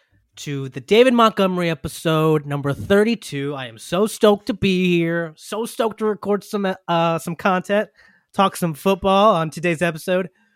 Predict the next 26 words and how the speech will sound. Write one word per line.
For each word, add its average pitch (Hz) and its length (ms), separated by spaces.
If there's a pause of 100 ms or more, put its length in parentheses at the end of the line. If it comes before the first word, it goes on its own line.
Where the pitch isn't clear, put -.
(180)
We're 165 100
gonna 165 120
be 151 40
talking, 160 540
uh, 127 320 (240)
some 185 240
winners 202 320
and 175 100
losers 170 540 (260)
post - 380 (340)
preseason, 143 640
some 135 160
preseason 127 600 (220)
evaluations, 131 1300 (580)
along 226 340
with 165 100
some 156 200
news 143 520
and 131 280
all 131 180
that 131 180
fun 135 160
stuff, - 200
'cause 135 120
a 127 40
lot 127 240